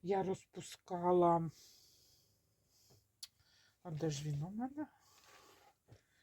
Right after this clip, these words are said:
Хотілося знати. Ну, десь він є. Клубочок рожевий з паєточками. І хочу зробити такий джемпер, де буде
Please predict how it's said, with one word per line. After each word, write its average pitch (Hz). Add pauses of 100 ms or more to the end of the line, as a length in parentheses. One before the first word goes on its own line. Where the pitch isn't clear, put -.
(1300)
Хотілося 156
знати. -
Ну, 220
десь 208
він 196
є. 135 (680)
Клубочок 160
рожевий 165
з -
паєточками. 302 (680)
І 277
хочу 285
зробити 240
такий 220 (1700)
джемпер, 214
де 202
буде 190